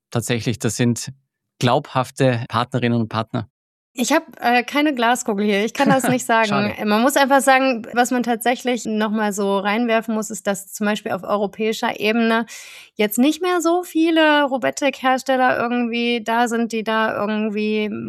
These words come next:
Speaker 2: groß mitspielen. Also da wird immer mal wieder was irgendwie entwickelt und man bekommt auch in der Forschung immer wieder mit, dass es irgendwie so ein neuer Companion-Roboter, mit dem könnte man irgendwie was machen.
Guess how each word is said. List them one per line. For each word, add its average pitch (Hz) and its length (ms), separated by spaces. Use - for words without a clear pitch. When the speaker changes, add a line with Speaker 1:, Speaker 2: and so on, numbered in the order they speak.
Speaker 2:
groß 220 540
mitspielen. 311 1160
Also 226 200
da 220 160
wird 285 100
immer 247 220
mal 247 160
wieder 247 200
was 226 180
irgendwie 214 260
entwickelt 262 500
und 226 100
man 214 160
bekommt 254 300
auch 247 140
in 220 140
der 208 100
Forschung 247 340
immer 226 220
wieder 208 160
mit, 214 180
dass 226 140
es 214 100
irgendwie 202 300
so 202 100
ein 214 80
neuer 226 280
Companion-Roboter, 214 1120
mit 202 120
dem 196 120
könnte 214 260
man 202 140
irgendwie 202 300
was 196 180
machen. 208 300